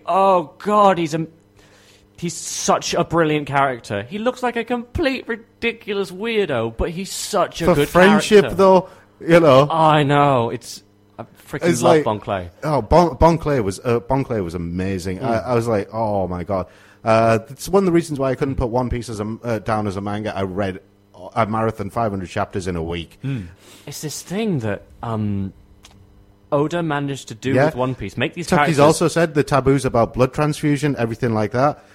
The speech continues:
Speaker 2: You know, and yes, Tucky, you know, marathoning One Piece has been worth it.
Speaker 1: It's amazing. I'm, I'm...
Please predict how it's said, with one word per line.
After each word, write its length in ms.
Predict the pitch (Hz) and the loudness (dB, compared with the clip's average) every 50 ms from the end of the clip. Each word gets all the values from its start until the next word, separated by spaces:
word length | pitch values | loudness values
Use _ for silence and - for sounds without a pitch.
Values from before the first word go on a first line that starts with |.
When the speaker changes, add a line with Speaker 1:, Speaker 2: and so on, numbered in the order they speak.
| _ _ - | _ _ -2
Speaker 2:
You 80 | 113 | 0
know, 140 | 117 120 123 | 2 2 4
and 200 | - 127 123 113 | 4 2 2 2
yes, 360 | 107 123 127 131 127 - - - _ - _ _ - | 2 2 2 2 0 -4 -12 -14 _ -20 _ _ -6
Tucky, 600 | - 131 123 - 117 117 120 - 104 104 92 90 _ | -4 -4 -4 -4 -6 -6 -6 -8 -10 -12 -14 -14 _
you 260 | - 110 120 117 104 - | -14 -12 -12 -12 -12 -14
know, 280 | 120 113 110 110 104 104 | -12 -6 -2 -2 -2 -2
marathoning 480 | 101 107 117 123 120 117 135 120 113 104 | -2 -2 0 0 0 0 0 -2 -2 0
One 220 | 104 107 107 104 | 0 0 0 0
Piece 260 | - 113 107 101 - - _ - _ _ _ | -2 -2 -4 -4 -6 -10 _ -20 _ _ _
has 220 | - 127 127 107 - | 0 2 2 2 2
been 220 | - 104 98 92 | 0 0 0 0
worth 280 | 87 90 85 85 - - | 0 0 -2 -2 -2 -4
it. 200 | 87 90 - - _ _ _ _ _ _ _ _ _ _ _ - | -6 -6 -6 -12 _ _ _ _ _ _ _ _ _ _ _ -14
Speaker 1:
It's 180 | 139 131 - 151 | -12 -12 -10 -8
amazing. 340 | 147 160 170 170 160 139 - | -6 -4 -4 -4 -4 -4 -4
I'm, 260 | 127 131 127 131 131 - - | -4 -4 -4 -6 -8 -8 -6
I'm... 500 | 127 123 123 123 123 123 120 117 117 | -6 -4 -4 -4 -6 -6 -6 -8 -10